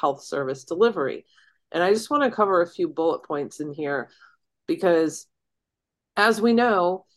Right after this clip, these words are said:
even though we may not see it here yet, we know this is a global agenda. So I think it's really important to keep our eyes on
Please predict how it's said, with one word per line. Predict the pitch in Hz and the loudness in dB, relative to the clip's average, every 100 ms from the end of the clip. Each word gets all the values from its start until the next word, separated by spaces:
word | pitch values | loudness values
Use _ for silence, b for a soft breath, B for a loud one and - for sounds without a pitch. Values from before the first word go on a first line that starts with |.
| _ 196 | _ -2
even | 202 220 | 2 4
though | 214 | 6
we | 208 | 6
may | 196 190 | 4 2
not | 185 185 - | 0 -4 -4
see | 208 196 | 2 2
it | 196 | 2
here | 185 175 | -2 -2
yet, | 113 190 170 135 | -2 -2 -2 -2
we | 175 | -4
know | 165 170 | -4 -2
this | 208 - | -4 -4
is | 190 | -8
a | |
global | 185 175 170 160 | -2 0 0 0
agenda. | 156 156 170 160 151 | -4 -2 -4 -4 -6
So | - 165 | -4 -2
I | 156 | -2
think | 165 220 | -2 -2
it's | 220 165 | -2 0
really | 175 165 | 0 0
important | 156 180 160 156 | -2 -4 -6 -8
to | |
keep | - 180 | -8 -6
our | 165 156 | -2 0
eyes | 160 165 | 0 0
on | 147 139 | -4 -6